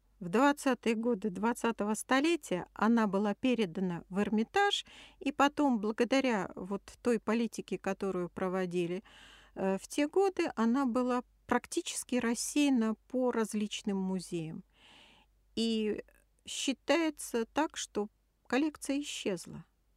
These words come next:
Она перестала быть единой, и, значит, она фактически исчезла, распылившись на отдельные экспонаты в разных музеях. А заключая свой рассказ, я хотела бы сказать о том, что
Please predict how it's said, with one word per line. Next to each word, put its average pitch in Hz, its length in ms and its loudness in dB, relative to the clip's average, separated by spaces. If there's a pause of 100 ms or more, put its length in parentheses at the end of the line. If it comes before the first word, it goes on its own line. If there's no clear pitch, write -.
(460)
Она 214 320 2 (140)
перестала 233 580 2
быть 175 320 -4
единой, 370 600 0 (160)
и, 214 80 -4
значит, 208 420 -6
она 247 360 0 (200)
фактически - 800 -6
исчезла, 233 640 -4 (200)
распылившись 226 840 -2
на 190 140 0
отдельные 190 560 -2
экспонаты 220 680 -4
в 160 60 -4
разных 175 420 -6
музеях. 160 580 -8 (2000)
А 233 100 4
заключая 330 640 4
свой 240 500 0
рассказ, 262 600 0
я 233 100 2
хотела 240 360 -2
бы 220 120 -2
сказать 226 500 -2
о 233 100 0
том, 277 300 2
что 202 500 -2